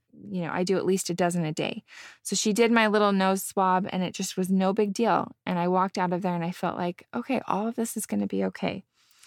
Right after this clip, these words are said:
So we got through the covid nineteen test. We got through Lila's birthday. And even that day, I, like, woke up and was like, "I'm gonna make a cake. I'm gonna do this. I'm gonna do that." By the end of the day, Neil was talking me out of that. He was like,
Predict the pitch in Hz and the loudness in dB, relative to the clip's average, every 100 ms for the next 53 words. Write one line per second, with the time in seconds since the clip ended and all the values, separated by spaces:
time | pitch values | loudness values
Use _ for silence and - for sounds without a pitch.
0 | - - - - - - 220 208 202 202 | -20 -20 -20 -20 -18 0 4 4 4 2
1 | - - _ _ _ - - 220 220 220 | 0 -8 _ _ _ -16 -4 -2 2 4
2 | 214 - - 269 262 254 247 254 247 _ | 2 0 -4 2 4 4 4 2 -2 _
3 | _ _ _ _ _ _ _ _ _ _ | _ _ _ _ _ _ _ _ _ _
4 | 202 - 233 220 202 190 - - 214 214 | -8 0 2 4 2 0 -2 -2 0 0
5 | - 202 196 202 - 196 185 170 - - | 0 0 0 -2 -2 0 2 2 0 -4
6 | 190 185 180 170 170 196 185 175 - - | -2 2 2 2 0 -2 -4 -4 -8 -8
7 | - 240 233 - 226 214 208 202 202 - | -2 0 0 0 2 4 4 2 2 -2
8 | - _ 214 226 208 254 285 302 220 190 | -10 _ 2 2 2 0 2 4 6 4
9 | 160 160 180 170 170 175 175 165 190 185 | 4 2 4 4 2 2 0 2 0 2
10 | 180 175 165 160 - - - 247 262 220 | 0 -2 -4 -6 -6 -8 0 4 4 4
11 | 185 - - - 269 247 - 214 208 180 | 2 -4 -10 0 0 0 -4 -4 -4 -4
12 | 180 175 240 269 - 190 190 208 202 220 | -4 0 0 0 0 0 2 2 4 4
13 | - 233 220 254 269 247 214 196 190 185 | 4 4 6 6 6 4 6 6 6 6
14 | 185 - 185 - 175 170 - 160 156 135 | 4 4 0 2 -2 0 2 2 2 -2
15 | 180 202 190 - 175 170 | -4 -2 -2 0 -2 -4